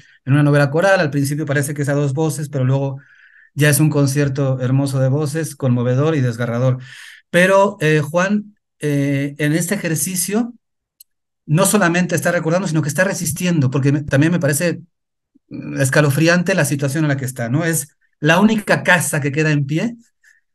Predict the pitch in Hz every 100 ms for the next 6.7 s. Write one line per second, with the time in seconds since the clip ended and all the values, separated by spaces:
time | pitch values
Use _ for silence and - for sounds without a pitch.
0 | _ 143 160 190 180 180 175 190 160 -
1 | 170 185 180 170 147 175 165 160 170 180
2 | 156 139 143 135 139 139 139 143 160 175
3 | - - 127 127 139 139 123 113 104 120
4 | 104 107 151 131 147 147 139 - _ _
5 | 165 165 185 208 220 202 180 190 175 165
6 | 147 143 160 139 135 131